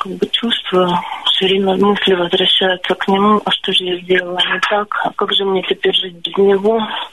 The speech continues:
Очень больно,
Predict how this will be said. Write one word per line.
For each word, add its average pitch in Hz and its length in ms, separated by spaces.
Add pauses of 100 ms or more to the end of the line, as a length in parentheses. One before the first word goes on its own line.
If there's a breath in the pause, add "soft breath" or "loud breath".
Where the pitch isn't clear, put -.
(4000 loud breath)
Очень 185 420
больно, 214 560